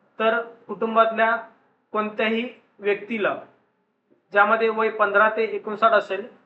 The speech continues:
अशा व्यक्तीला या गोष्टीचा लाभ भेटतो मित्रांनो. त्यानंतर डिसेबल मेंबर असेल तर त्यांना सुद्धा, म्हणजे एखादा अपंग मेंबर असेल तर त्यांना सुद्धा या गोष्टीचा लाभ भेटतो मित्रांनो. आणि एखाद्याला पर्मनंट जॉब नाहीये,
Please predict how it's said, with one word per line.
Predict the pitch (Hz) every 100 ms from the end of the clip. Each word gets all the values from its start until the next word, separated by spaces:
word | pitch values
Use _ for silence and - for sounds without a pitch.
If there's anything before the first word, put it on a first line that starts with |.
| _
अशा | 185 214
व्यक्तीला | 208 208 214 214
या | 202
गोष्टीचा | 202 208 196
लाभ | 190 196
भेटतो | 190 180 196
मित्रांनो. | 185 175 180 185 - _ _ _ _ _ _
त्यानंतर | 208 220 220 240 254 254 - _ _ _ _ _ _ _ _ _ _ _ _ _ _ _ _ _ _ _ _ -
डिसेबल | 202 - 233 247
मेंबर | 240 233 233
असेल | 233 220 202 156 - _ 185
तर | 180
त्यांना | 208 214
सुद्धा, | 214 208 214
म्हणजे | 214 196
एखादा | 214 202 202 190
अपंग | - 208 208
मेंबर | 208 202 202 202
असेल | 202 208
तर | 202
त्यांना | 190 196
सुद्धा | 202 196
या | 202 202
गोष्टीचा | 196 196 190 190
लाभ | 190 185
भेटतो | 180 190
मित्रांनो. | 185 180 180 185 - _ _ _
आणि | 180 196 214 208
एखाद्याला | 202 202 208
पर्मनंट | 202 202 196 208 220 226 226 - 170
जॉब | 208 208
नाहीये, | 202 190 180 180